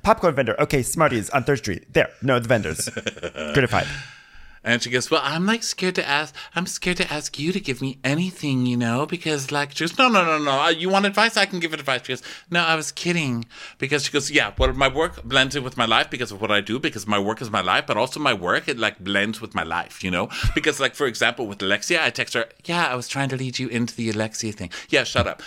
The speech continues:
Speaker 2: So now with the Alexia thing, like, I text her, I was like, "Hey, you wanna have dinner or whatever?" But, like, by whatever, I mean dinner, lunch, you know, not breakfast, because gross, you know, who eats that?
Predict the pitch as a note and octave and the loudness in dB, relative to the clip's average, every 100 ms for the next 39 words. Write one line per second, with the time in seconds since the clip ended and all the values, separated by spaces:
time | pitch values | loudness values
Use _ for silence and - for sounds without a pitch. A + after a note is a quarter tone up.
0 | - - C#3 C#3+ C3 C3+ D#3 B2+ B2+ D#3+ | -8 2 4 4 2 4 6 6 6 6
1 | E3 F#3 F3+ F3+ C#3+ - C3 - - - | 4 2 2 2 0 2 0 2 0 0
2 | E3 C#3 C3 B2+ D#3 C3 A2 B2+ C3+ A#2 | 2 2 0 0 2 0 0 0 0 2
3 | A#2 C3 C3 G#2+ A2 A#2 D#3+ D#3+ C3+ C#3 | 0 2 0 0 0 0 0 0 2 0
4 | C#3 C3+ C3 C3 C3 C3+ C#3+ A2+ A2+ G#2 | 0 2 2 2 0 0 2 0 0 0
5 | G#2+ C#3 C#3 G#2 B2+ C3+ A#2 A#2+ C3 C3 | -2 -2 -2 0 0 -2 -2 0 2 2
6 | C#3 A2+ A2+ E2+ - G#2 G#2 F2 - G#2 | 2 0 -2 -4 -10 -8 -8 -8 0 2
7 | G2+ - - G2+ G#2 G2 C3 A2+ - F#2+ | 2 0 -8 -2 -2 -2 -6 -6 0 0